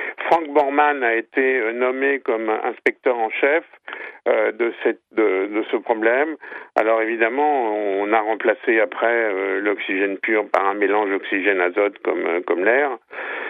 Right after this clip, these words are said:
On a amélioré les combinaisons pour qu'elles ne brûlent pas immédiatement. Euh, on a mieux isolé les câbles et on a mis une trappe qui devait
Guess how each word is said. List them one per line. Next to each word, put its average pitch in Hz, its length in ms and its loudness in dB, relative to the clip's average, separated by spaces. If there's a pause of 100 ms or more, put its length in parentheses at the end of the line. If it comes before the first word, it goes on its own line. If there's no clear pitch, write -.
(140)
On 143 200 4
a 139 60 6
amélioré 135 680 2
les 113 220 2
combinaisons 123 840 -2
pour 107 180 -2
qu'elles 120 240 0
ne 113 120 0
brûlent 113 280 0
pas 117 220 4
immédiatement. 113 840 -2 (800)
Euh, 113 640 2 (100)
on 117 220 2
a 117 100 2
mieux 139 680 2
isolé 135 440 0
les 123 160 0
câbles 160 580 0 (180)
et 123 380 0
on 123 220 -2
a 120 80 0
mis 131 180 -4
une 120 220 -4
trappe 131 360 0
qui 113 80 -4
devait 110 200 0